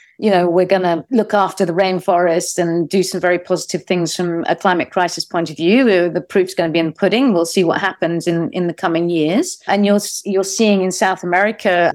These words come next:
there is the, the sort of progressive left is starting to come into power. So in Latin America, there's, there's a move in that direction. We had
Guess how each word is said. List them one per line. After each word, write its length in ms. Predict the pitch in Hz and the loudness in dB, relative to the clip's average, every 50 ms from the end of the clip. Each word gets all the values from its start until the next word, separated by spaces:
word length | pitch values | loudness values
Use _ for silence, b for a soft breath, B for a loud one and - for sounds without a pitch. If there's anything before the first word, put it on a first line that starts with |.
| - - | -2 0
there 240 | 202 190 185 185 190 | 0 2 2 4 2
is 500 | 196 220 214 180 - - - - - - - | 2 2 0 -2 -2 -4 -4 -4 -4 -2 -2
the, 280 | 196 185 185 180 - - - - - | -2 -2 -2 -4 -6 -10 -16 -8 -2
the 120 | 196 185 | -2 -2
sort 200 | - - - 170 | -2 -2 -6 -6
of 120 | 175 - _ B B B B B B B B _ _ _ | -6 -8 _ B B B B B B B B _ _ _
progressive 640 | - 208 196 196 214 202 202 - - - 185 151 170 | -4 -4 0 2 2 2 2 0 -2 -2 -2 0 2
left 420 | 190 190 190 180 160 - - - | 2 2 2 0 -4 -10 -10 -4
is 180 | - 170 165 - | -4 -4 -2 -4
starting 500 | - - 202 190 190 180 180 - 185 170 | -2 0 2 2 2 -2 -2 -6 -6 -6
to 80 | - - | -6 -10
come 440 | - - 190 175 175 170 165 156 _ _ _ - | -8 -4 -2 -2 -2 -2 -4 -6 _ _ _ -4
into 320 | 190 196 190 175 - - | -2 0 0 0 -2 -4
power. 520 | - - - 190 185 180 180 180 196 240 285 | -8 -6 -4 -2 0 2 2 2 2 2 0
So 360 | - - - 208 196 190 185 | 0 -2 0 2 4 4 4
in 140 | 185 185 185 | 4 2 2
Latin 300 | 185 190 190 - 226 202 | 0 0 0 0 0 0
America, 520 | 185 180 175 185 208 208 - 294 262 233 196 | 2 2 0 0 0 -2 0 -2 0 0 0
there's, 400 | - 196 185 185 175 - - - _ - | 0 2 0 0 -2 -6 -10 -12 _ 0
there's 360 | 196 190 185 180 - - - - | 2 2 2 0 -4 -12 -12 -6
a 140 | - 196 185 | -4 -2 -2
move 260 | 180 185 185 190 180 | 0 2 2 2 2
in 140 | 190 180 180 | 0 0 0
that 200 | 180 165 - - | -2 -2 -2 0
direction. 680 | 190 175 170 165 156 - - - - 208 202 277 349 - - | 0 0 2 2 0 0 -2 -8 -6 -2 -2 -2 -2 -2 0
We 100 | 196 190 | 0 0
had 320 | 170 202 208 185 196 185 | 2 2 0 0 0 -2